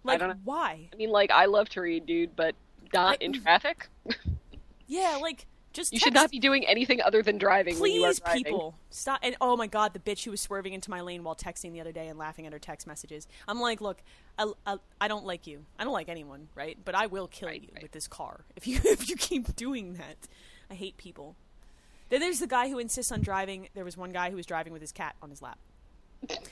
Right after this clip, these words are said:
Speaker 1: Leah, it was six,
Speaker 2: Interesting.
Speaker 1: it was six thirty-five in the morning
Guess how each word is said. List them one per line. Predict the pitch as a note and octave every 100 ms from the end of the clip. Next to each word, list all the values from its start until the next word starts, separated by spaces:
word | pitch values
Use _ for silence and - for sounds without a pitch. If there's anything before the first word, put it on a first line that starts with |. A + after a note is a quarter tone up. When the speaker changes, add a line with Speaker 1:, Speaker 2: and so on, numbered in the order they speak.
| - - - - -
Speaker 1:
Leah, | D4 C4
it | D#4
was | E4+
six, | - C#4 -
Speaker 2:
Interesting. | -
Speaker 1:
it |
was | F4 -
six | - - D#4 -
thirty-five | C#4 C4 B3+ G#3+ F#3+
in | F3+
the | D#3+
morning | D3 B2